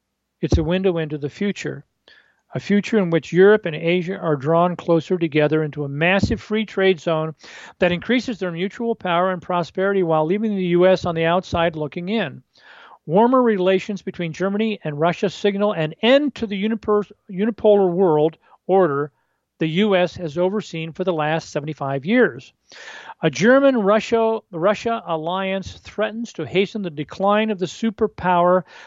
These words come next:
that is presently inching closer to the abyss. This is why Washington is determined to do everything it can to sabotage Nord Stream and keep Germany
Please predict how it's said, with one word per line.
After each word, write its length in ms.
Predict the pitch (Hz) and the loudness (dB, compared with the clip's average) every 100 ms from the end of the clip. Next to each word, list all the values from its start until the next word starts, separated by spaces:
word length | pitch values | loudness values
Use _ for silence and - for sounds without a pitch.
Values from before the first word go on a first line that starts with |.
| _ | _
that 120 | - 170 | 0 2
is 140 | 151 | 0
presently 600 | - 226 254 240 262 247 | -4 2 2 2 -2 -2
inching 420 | 240 202 196 226 | -2 -4 -4 -8
closer 480 | 214 - 185 170 208 185 | -6 -2 0 0 -6 -8
to 120 | - | -8
the 260 | 147 170 180 | -4 0 0
abyss. 600 | 170 247 262 160 - - _ _ _ _ - | 0 2 4 2 -4 -20 _ _ _ _ -10
This 180 | 156 | -6
is 80 | 226 | -4
why 260 | 185 185 185 | 0 2 2
Washington 600 | 160 160 156 196 170 190 | 2 0 0 -4 -8 -6
is 100 | 170 | -6
determined 500 | 151 147 170 170 190 | -6 -6 -2 -2 0
to 80 | 190 | 0
do 140 | 156 | 2
everything 380 | 147 180 196 202 | 2 2 2 0
it 140 | 185 | -2
can 280 | - 175 170 | -2 0 2
to 60 | 180 | 0
sabotage 720 | - 170 175 - 160 160 135 | 2 2 2 -2 0 0 -2
Nord 240 | 160 196 | -4 -4
Stream 280 | 180 165 170 | -4 -8 -6
and 80 | 170 | -4
keep 200 | - 180 | -4 -4
Germany 540 | - 190 208 208 214 | -4 -2 0 2 0